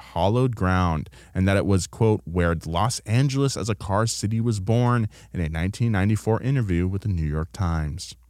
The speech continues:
Pete set to work, and with a bit of persuasion and a fifteen million dollar personal donation,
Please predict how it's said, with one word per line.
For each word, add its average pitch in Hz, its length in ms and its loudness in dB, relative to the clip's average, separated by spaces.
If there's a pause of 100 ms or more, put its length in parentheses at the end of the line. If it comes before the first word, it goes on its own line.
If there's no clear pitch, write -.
(720)
Pete 262 340 4
set - 360 2
to 151 100 4
work, 92 300 0 (380)
and 104 80 2
with 107 140 4
a 107 40 4
bit 190 160 4
of 202 120 2
persuasion 123 720 2 (200)
and 104 240 4
a 87 120 4
fifteen 123 600 2
million 110 320 6
dollar 101 260 4
personal 123 500 0
donation, 110 580 2